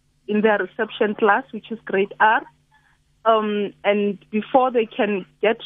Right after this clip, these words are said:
to the intermediate phase, they are still eight years. So parents are really role players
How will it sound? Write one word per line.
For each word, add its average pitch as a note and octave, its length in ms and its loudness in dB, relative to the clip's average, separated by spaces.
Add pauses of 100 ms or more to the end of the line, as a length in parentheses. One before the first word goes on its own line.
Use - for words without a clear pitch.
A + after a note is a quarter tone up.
(120)
to C4 60 0
the G#3+ 280 2
intermediate G#3+ 640 0
phase, A3 220 0
they G3+ 140 0
are G3+ 100 0 (100)
still A#3+ 160 -2 (100)
eight G3+ 280 -4
years. F#3+ 180 0 (1040)
So B3 380 2 (200)
parents D#4 480 2 (240)
are G3+ 400 2 (300)
really G#3 640 0 (480)
role A#3+ 600 2
players F#3+ 520 0